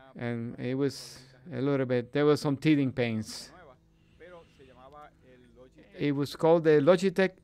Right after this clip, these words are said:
Squeezebox. The first one was a display that would sit on your table, and it would show you all the information of the track, and it allowed you to connect to your computer through an Ethernet cable.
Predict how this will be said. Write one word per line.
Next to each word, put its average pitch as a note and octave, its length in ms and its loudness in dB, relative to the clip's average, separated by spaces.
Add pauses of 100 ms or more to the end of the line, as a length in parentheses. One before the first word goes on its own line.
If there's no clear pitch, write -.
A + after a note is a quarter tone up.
(200)
Squeezebox. - 760 -4 (2000)
The E3 120 6
first A3 320 4
one F#3+ 240 2
was E3 220 2
a F3 60 -2
display F#3 480 2
that E3 180 0
would D#3 100 -2
sit F3+ 160 2
on E3 80 0
your D#3+ 120 -2
table, E3 500 2 (520)
and C#3 120 -2
it E3 40 2
would E3+ 140 -2
show G3+ 140 2
you G3 180 4
all F#3 140 6
the F#3 80 0
information D#3+ 640 0 (720)
of C#3+ 140 -4
the D#3+ 100 -4
track, - 420 2 (520)
and C#3+ 160 -2
it D#3+ 100 0
allowed E3+ 320 4
you F3+ 120 2
to E3 260 2
connect E3 380 0
to D#3+ 60 -2
your D3+ 140 2
computer D3+ 600 2 (340)
through D3 260 0
an C#3+ 140 2
Ethernet E3+ 580 -2
cable. G#2+ 380 0